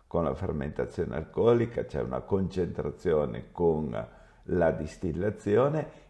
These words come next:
e c'è una continuazione di formazione durante sia l'affinamento, ecco perché la grappa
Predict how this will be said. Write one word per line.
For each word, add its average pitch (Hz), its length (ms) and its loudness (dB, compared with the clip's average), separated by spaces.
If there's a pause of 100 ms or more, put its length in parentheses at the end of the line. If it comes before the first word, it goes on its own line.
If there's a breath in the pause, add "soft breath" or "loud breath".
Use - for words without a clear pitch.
e 120 240 2
c'è 175 460 2 (300 loud breath)
una 110 260 4
continuazione 101 1400 -2
di 95 120 -2
formazione - 1040 -6 (280 soft breath)
durante 67 960 0 (560 soft breath)
sia 156 360 6
l'affinamento, 80 1200 -2
ecco - 240 -8
perché - 340 -6
la 55 100 -4
grappa 69 720 -2